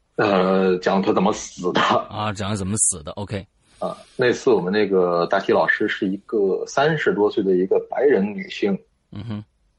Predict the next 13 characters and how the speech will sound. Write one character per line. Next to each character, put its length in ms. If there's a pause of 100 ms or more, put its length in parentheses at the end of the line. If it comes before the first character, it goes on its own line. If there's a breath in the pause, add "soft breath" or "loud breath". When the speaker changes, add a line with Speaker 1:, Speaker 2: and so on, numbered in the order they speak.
Speaker 1:
是 240
一 80
个 460
药 180
物 480
注 160
射 260
的 100
死 180
刑 180
犯。 240 (1000)
Speaker 2:
哦。 520 (2250)
Speaker 1:
呃， 280